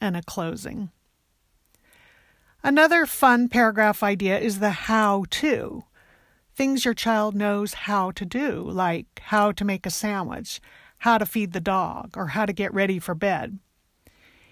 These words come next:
Here you can highlight the idea of listing things in a chronological order and point out the time order to your child.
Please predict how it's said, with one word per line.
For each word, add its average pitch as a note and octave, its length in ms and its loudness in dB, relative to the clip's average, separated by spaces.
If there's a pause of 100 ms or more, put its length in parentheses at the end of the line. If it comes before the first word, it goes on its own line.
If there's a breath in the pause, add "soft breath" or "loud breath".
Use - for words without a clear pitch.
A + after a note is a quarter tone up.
(160 soft breath)
Here D4+ 220 2
you C4 180 2
can C#4+ 180 0
highlight G#3+ 1000 -2 (480 soft breath)
the G3+ 140 0
idea F#3+ 460 -2
of F3+ 180 -6
listing F#3+ 580 -4
things F#3 520 -4
in G#3+ 200 -2
a F3+ 120 -4
chronological G3 1120 -4
order F3 560 -6 (420 soft breath)
and G#3+ 220 -2
point D4 340 0
out G#3+ 220 0
the F#3 80 -6
time F#3+ 400 -4
order E3+ 340 -6
to - 160 -8
your E3 120 -4
child. - 640 -8